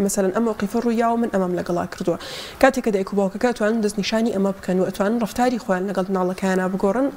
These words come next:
لەو حاڵەتەیە پێویستی بە ڕێنمایی کاریان، ئێ، ڕاوێژکارێک نیە، لەبەرەوەی خۆی ئەزانێت کە گرفتەکە چییە، ئەزانێ هۆکاری گرفتەکە چییە، وەش زانێ چۆن چارەسەری بکا. بەڵام ئەگەر، مەسەلەن، زۆر ئەگەڕێ، بەڵام هۆکارێک نادۆزێتەوە بۆی مناڵەکەی فێری ئەم سیفەتە بووە، نازانێت چۆن دیاری بکا کە هۆکاری، مەسەلەن،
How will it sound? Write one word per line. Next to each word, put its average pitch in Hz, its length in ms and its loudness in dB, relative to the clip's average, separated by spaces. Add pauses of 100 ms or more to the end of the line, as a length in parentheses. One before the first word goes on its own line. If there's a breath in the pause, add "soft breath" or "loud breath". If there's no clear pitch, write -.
لەو 240 140 2
حاڵەتەیە 233 380 0
پێویستی 233 320 0
بە 214 100 0
ڕێنمایی 202 360 2
کاریان، 202 300 2 (440 loud breath)
ئێ، 202 60 8 (100)
ڕاوێژکارێک 202 560 2
نیە، 196 120 4
لەبەرەوەی 202 280 2
خۆی 233 160 6
ئەزانێت 208 340 2
کە 247 100 2
گرفتەکە 233 460 0
چییە، 196 160 0
ئەزانێ 196 340 2
هۆکاری 262 340 2
گرفتەکە 254 400 0
چییە، 285 120 2
وەش 262 160 6
زانێ 196 220 0
چۆن 180 160 -2
چارەسەری 185 460 -2
بکا. - 120 0 (440 loud breath)
بەڵام 262 300 6
ئەگەر، 247 240 4 (140)
مەسەلەن، 233 360 0
زۆر 240 180 6
ئەگەڕێ، 190 320 2
بەڵام 190 260 2
هۆکارێک 220 380 0
نادۆزێتەوە 180 500 0
بۆی 180 140 4
مناڵەکەی 180 440 0
فێری 185 220 0
ئەم 180 140 -2
سیفەتە 185 340 0
بووە، 214 200 4
نازانێت 185 440 2
چۆن 208 200 2
دیاری 190 320 0
بکا 185 260 0
کە 170 120 2 (440 loud breath)
هۆکاری، 202 480 4 (160)
مەسەلەن، 185 300 0